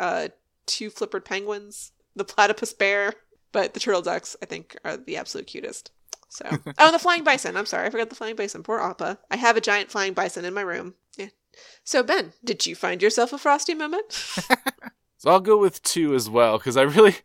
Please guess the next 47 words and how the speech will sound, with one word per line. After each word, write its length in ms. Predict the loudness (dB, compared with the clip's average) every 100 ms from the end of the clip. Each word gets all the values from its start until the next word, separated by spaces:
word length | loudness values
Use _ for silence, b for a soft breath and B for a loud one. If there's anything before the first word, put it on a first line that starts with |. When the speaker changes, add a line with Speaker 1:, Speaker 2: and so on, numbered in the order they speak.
| B
Speaker 2:
I 60 | -2
really 260 | 6 8 8
liked 240 | 6 6
all 140 | 4
the 100 | 4
different 260 | 0 -2 0
pig 220 | 2 4
animals. 540 | 4 4 0 -2 -2 -2
I 80 |
know 180 | 2 2
you, 260 | 2 0 -4
you 140 | -4 -4
weren't 240 | -4 -2
fond 240 | 0 2 2
of 100 | 4
them. 140 | 2 0
<laughs> 140 | -2 -2
But 240 | -2 -4
Speaker 1:
<laughs> 1200 | -4 -4 2 2 2 0 -2 -2 -8 -8 -10 6
They 100 | 8
just 200 | 8 4
felt 180 | 4 4
tacked 340 | 0 0 2
on, 280 | 2 2 -4 -4
but 200 | -4 -4 -12 _
you 100 | 0
haven't 160 | 2
seen 140 | 0 2
the 80 | 2
rest 180 | 2
of 40 | -4
the 20 |
series, 360 | -6 -8 -8 -8
so. 200 | -6 -6 -8 B B B B
<laughs> 460 | _ _ -10 -6
Speaker 2:
Seeing 400 | 0 6 6 6
the, 200 | 4 6
uh, 120 | 6
rooster 400 | 6 4 2 -2
pig 280 | 2 2 4
really 220 | 2 2
made 220 | 2 0 0
me 100 | 2
laugh. 400 | 2 0 -4 -6
<laughs> 340 | -4 -2 -4
It's 300 | -6 -10 -8
like, 300 | -6 -6 -12